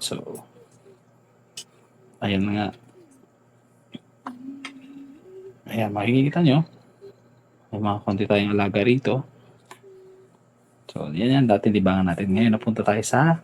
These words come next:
crayfish kasi maganda nga ang, ang market. Marami nag-aalaga.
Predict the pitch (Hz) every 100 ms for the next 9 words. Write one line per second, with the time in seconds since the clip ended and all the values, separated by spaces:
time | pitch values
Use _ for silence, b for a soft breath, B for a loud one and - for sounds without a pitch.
0 | - 135 113 - - 117 - 104 98 113
1 | 101 104 110 107 104 123 - - b b
2 | b _ _ _ _ - - 110 101 101
3 | 98 92 104 147 - 127 135 - - _
4 | _ - 120 113 110 110 107 110 113 147
5 | 123 120